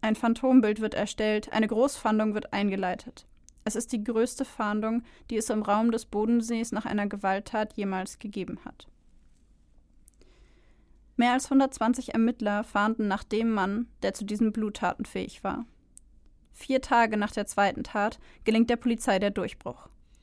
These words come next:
Wegen kleineren Delikten hatte die Polizei im Jahr zweitausendsieben die D-N-A-Probe eines Mannes genommen.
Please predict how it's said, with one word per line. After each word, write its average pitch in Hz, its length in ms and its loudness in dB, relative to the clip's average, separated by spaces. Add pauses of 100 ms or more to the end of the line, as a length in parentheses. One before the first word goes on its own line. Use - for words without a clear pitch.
(400)
Wegen 247 240 6
kleineren 254 440 8
Delikten 233 600 0 (220)
hatte 240 220 -2
die 240 80 -2
Polizei 233 480 0
im 220 100 0
Jahr 220 160 2
zweitausendsieben 240 960 2
die 226 140 -4
D-N-A-Probe 233 720 0
eines 220 280 0
Mannes 214 360 2
genommen. 196 420 -4